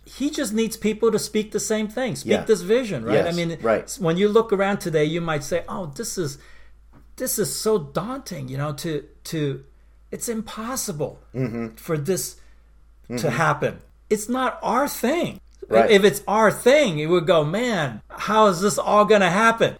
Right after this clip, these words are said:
Speaker 2: <laughs>
Speaker 1: Well, it's not our thing.
Speaker 2: It's not our thing. It's,
Speaker 1: Right?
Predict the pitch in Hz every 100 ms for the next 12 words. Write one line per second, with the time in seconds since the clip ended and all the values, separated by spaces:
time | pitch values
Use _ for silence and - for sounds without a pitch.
0 | - - 254 240 226 226 254 254 240 214
1 | - 285 269 220 147 147 123 - 107 110
2 | 208 226